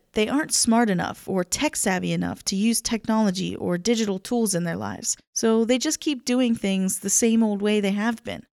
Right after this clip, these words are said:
They let themselves be so intimidated by technology that they talk themselves out of trying anything new. Look,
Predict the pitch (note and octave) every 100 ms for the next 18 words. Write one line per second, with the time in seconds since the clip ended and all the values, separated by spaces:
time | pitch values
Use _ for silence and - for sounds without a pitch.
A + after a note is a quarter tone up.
0 | _ - A#3 C4+ - B3+ - A#3 G#3+ -
1 | A3 G3+ - A#3+ D4 A#3+ - C#4 C#4 A3
2 | F3+ F3+ F3+ F#3 - G3 G3+ G3+ A#3+ F#3+
3 | F3 E3+ F#3+ - A3+ G#3+ - A#3+ - A#3+
4 | A3+ A3 G3+ - G3+ G3+ - A3 A#3 G#3
5 | F#3 A3 C4 A3+ F#3+ F#3+ A#3+ G3 - _
6 | _ _ _ _ A#3 G#3+ -